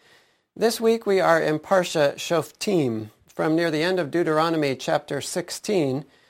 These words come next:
through the first nine verses of chapter twenty-one. Shoftim means judges.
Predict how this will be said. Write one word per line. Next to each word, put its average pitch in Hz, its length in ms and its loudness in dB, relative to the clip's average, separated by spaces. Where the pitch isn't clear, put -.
through 170 200 0
the 151 100 0
first - 500 -2
nine 160 440 0
verses 147 500 -2
of 143 220 -6
chapter 147 400 -2
twenty-one. 135 640 -4
Shoftim 247 600 0
means 196 300 0
judges. 170 680 2